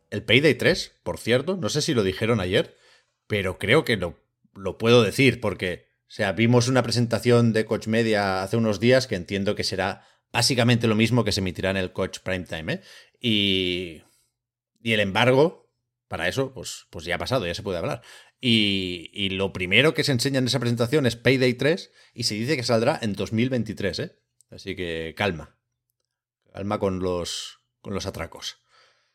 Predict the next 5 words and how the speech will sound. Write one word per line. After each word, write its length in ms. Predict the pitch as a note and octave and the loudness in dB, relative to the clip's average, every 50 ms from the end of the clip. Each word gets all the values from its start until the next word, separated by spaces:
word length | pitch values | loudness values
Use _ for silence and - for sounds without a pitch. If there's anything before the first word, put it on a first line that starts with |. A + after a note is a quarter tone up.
| _ _ _ _ _ _ _ _ _ _ _ _ _ _ _ _ _ _ _ _ _ _ _ _ _ _ _ _ _ _ _ _ _ _ | _ _ _ _ _ _ _ _ _ _ _ _ _ _ _ _ _ _ _ _ _ _ _ _ _ _ _ _ _ _ _ _ _ _
Yo 140 | - G2+ G#2 | -6 -6 -2
creo 120 | D3 D3+ A2+ | -2 -2 -2
que 60 | D#2+ | -4
ya 60 | D2+ | -4
está. 220 | - - - C3+ | -6 -6 -6 -6